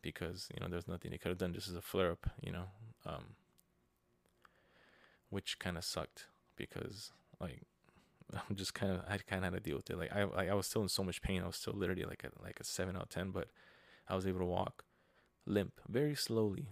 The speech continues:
You know, I literally felt like one of those Walking Dead zombies, and, uh, I was, like, all drugged up too, super, uh, tired, <laughs> you know, just out of it. Then they gave me some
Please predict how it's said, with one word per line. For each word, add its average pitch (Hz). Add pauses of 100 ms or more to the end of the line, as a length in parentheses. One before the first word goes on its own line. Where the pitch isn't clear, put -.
You 87
know, 98
I 95
literally 107
felt 101
like 92
one 95
of 92
those -
Walking -
Dead -
zombies, - (760)
and, 73
uh, 55 (1700)
I 87
was, 92
like, 87
all 90
drugged 90
up 87
too, 92
super, -
uh, 53 (500)
tired, 92 (160)
<laughs> -
you 95
know, 95
just 92
out 92
of 90
it. 90 (1800)
Then 95
they 92
gave 92
me 92
some 90